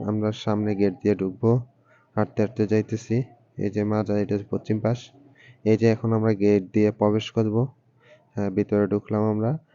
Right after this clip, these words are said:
এই যে মাজারের সামনে এই যে বড় একটা মাঠ আছে। এই যে দেখতে পাচ্ছেন, এটা হচ্ছে মাজারের মাঠ,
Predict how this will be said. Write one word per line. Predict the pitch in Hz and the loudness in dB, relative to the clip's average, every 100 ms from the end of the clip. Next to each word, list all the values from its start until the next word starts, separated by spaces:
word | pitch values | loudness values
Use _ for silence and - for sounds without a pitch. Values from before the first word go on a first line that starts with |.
| _ - | _ -2
এই | 107 | 0
যে | 107 120 | 2 2
মাজারের | 113 120 131 - | 2 2 0 2
সামনে | 123 127 | 2 2
এই | 117 113 | 2 2
যে | 117 | 2
বড় | 107 107 113 | 2 2 0
একটা | - 107 | 0 -2
মাঠ | 101 104 113 | 0 0 0
আছে। | 110 - 131 143 - _ _ _ | -2 -2 -2 -4 -10 _ _ _
এই | 98 | -2
যে | 107 | 2
দেখতে | 107 107 - | 2 0 -2
পাচ্ছেন, | 104 104 - - 113 135 - | -2 -2 -4 -2 -2 -2 -6
এটা | - 110 | -4 -2
হচ্ছে | 107 110 | -2 -2
মাজারের | 104 107 104 104 101 | -2 0 0 0 -2
মাঠ, | 98 101 | -2 -4